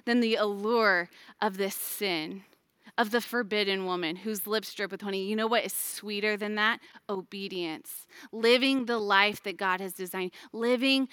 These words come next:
the way that God has designed for your flourishing. But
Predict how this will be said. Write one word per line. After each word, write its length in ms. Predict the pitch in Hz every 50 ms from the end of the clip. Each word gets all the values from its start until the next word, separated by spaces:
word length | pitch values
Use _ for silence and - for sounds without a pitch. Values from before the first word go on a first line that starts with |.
| - - -
the 140 | - 233 214
way 260 | 196 220 226 226 233
that 160 | 214 208 185
God 200 | 214 208 208 208
has 120 | 208 202
designed 400 | - 208 196 190 202 196 202 190
for 160 | - - - 196
your 240 | 196 185 190 190
flourishing. 1200 | 180 - - - - - 190 185 185 185 185 175 175 180 - - - 175 147 143 151 190 190 190 _ _ _ _ _ _ _ _ _ _ _ _ _ _ _ _ _ _ _ _ _ _ _ _ _ _ _ _ _ _ _ _ _ _ _ _ _ _ _ _ _ _ _ _ _ - - - _ _ _ _
But 300 | - 233 262 226 156 -